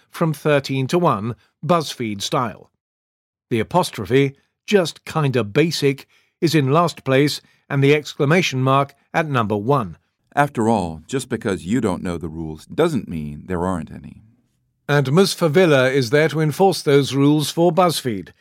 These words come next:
Speaker 1: alongside how to spell, punctuate, and capitalize Yas, Cray Cray, and Bernie Bros. Look them up if you must.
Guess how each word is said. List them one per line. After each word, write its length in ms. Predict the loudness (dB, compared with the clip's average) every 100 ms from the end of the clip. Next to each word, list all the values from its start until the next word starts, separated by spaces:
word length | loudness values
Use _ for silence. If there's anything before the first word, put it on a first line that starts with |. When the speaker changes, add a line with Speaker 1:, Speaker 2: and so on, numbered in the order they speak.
| _ _ _
Speaker 1:
alongside 640 | -2 0 2 0 0 0
how 160 | 0 -2
to 100 | -4
spell, 540 | -4 2 4 4 2 0
punctuate, 500 | -2 -2 2 2 2
and 260 | 2 -2 -2
capitalize 720 | -4 -4 0 2 4 4 2 -2 _ _
Yas, 680 | 0 4 6 4 2 0 -2 -10 _ _ _
Cray 240 | 2 2
Cray, 420 | 2 2 4 4 2
and 380 | 0 0 -2 -8 _ _
Bernie 500 | 0 4 4 4 2
Bros. 640 | 2 4 4 0 -6 -12 -12 _ _ _ _ _
Look 280 | -6 -6 -4
them 140 | -4 0
up 280 | 0 -4 _ -14
if 220 | -12 -8
you 100 | -6
must. 500 | -2 -2 -2 -8 -14